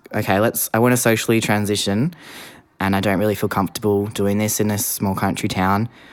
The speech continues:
where everyone sort of, like, gossips about everyone and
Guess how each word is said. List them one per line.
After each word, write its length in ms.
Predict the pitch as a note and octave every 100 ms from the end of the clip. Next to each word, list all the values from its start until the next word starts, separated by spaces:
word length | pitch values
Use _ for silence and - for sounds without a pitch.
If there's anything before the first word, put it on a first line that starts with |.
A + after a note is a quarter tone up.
| - _
where 140 | F#2
everyone 300 | F#2 F#2+ F#2+
sort 160 | F#2 F#2+
of, 220 | F2+ -
like, 240 | F2 -
gossips 460 | - F2+ - F#2+ -
about 240 | D#2+ F2+
everyone 420 | E2+ F#2 F#2 F#2+ F#2
and 260 | F2 F2